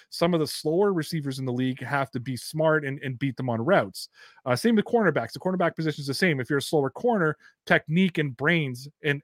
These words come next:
anticipation is more important than, than your athletic ability. Do you think that people taking, I, I'm sure, and Brandon's a, a, a Baltimore fan, so I'm trying to determine where he's coming at from this, but maybe looking at guys like Lamar Jackson or,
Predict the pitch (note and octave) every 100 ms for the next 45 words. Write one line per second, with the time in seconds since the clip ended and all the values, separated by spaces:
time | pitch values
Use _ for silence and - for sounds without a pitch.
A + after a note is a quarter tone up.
0 | - C#3+ B2 D#3+ C#3+ - A3 G3+ D#3+ C3+
1 | B2 - - D#3+ C#3 D#3 D3 C3 - D3
2 | C#3+ A#2 A#2 B2 C3 B2 A#2+ A2+ _ C3+
3 | C3+ B2+ B2 C3 C3 - A#2+ A2 A2+ E3
4 | C#3 A2 - - - _ - A2+ G3+ A#3
5 | A3+ - G3+ F#3 E3+ F3+ F3 E3 - F3
6 | E3+ D3 D#3 D3 D#3+ D3+ - - G#3+ F#3
7 | E3+ - - D3+ C#3 G#3+ D#4+ A3+ A3+ D#3+
8 | C#3+ D3 C3 B2+ E3 E3+ D#3+ C#3+ A#2+ B2+
9 | A#2 C#3+ B2+ E3 F3 D#3 C#3 E3 D3+ C3
10 | C3+ A#2+ - D#3 D#3 C3+ A2 A#2+ A#2 A2+
11 | - - - _ - C#3+ C#3 E3 E3+ E3+
12 | E3+ E3+ D#3+ D3+ D3 C#3+ C#3 C3+ C3+ C3+
13 | C3 C3+ C3+ B2 B2 - D3 C#3+ A#2+ G#2+